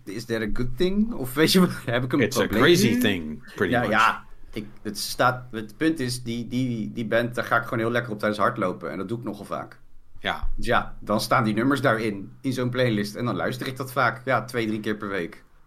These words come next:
Speaker 2: Ja.
Speaker 1: Ja, dus is het niet gek dat ik dan aan mijn luisterminuten kom, zeg maar, weet je. Maar goed, dat terzijde, dat, dat,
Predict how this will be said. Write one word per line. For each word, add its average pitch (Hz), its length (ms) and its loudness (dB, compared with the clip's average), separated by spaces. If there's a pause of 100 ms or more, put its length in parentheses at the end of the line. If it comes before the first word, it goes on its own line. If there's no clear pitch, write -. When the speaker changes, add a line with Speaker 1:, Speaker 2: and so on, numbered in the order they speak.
(240)
Speaker 2:
Ja. 87 260 -8
Speaker 1:
Ja, 107 120 0
dus 104 160 -2
is 110 80 -2
het 110 80 -4
niet 135 120 4
gek 139 220 0
dat 123 120 0
ik 104 80 -6
dan 113 140 0
aan 110 80 0
mijn 110 120 2
luisterminuten 113 580 0
kom, 101 220 -8
zeg 95 240 -10
maar, 90 160 -10
weet 101 220 -4
je. 143 160 -4 (320)
Maar 123 100 0
goed, 135 260 0 (440)
dat 127 160 2
terzijde, 123 580 2
dat, 123 220 -4
dat, - 280 -4